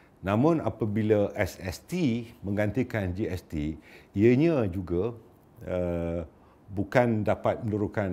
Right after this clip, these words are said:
eh, C P I, eh, tetapi, eh,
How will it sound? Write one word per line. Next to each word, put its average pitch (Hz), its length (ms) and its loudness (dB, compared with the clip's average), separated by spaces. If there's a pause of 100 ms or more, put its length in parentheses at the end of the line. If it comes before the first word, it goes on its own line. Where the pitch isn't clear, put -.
(120)
eh, 87 180 -4
C - 160 -10
P 98 160 -2
I, 90 380 -2 (420)
eh, 90 460 -2
tetapi, 95 480 -4 (840)
eh, 85 600 -2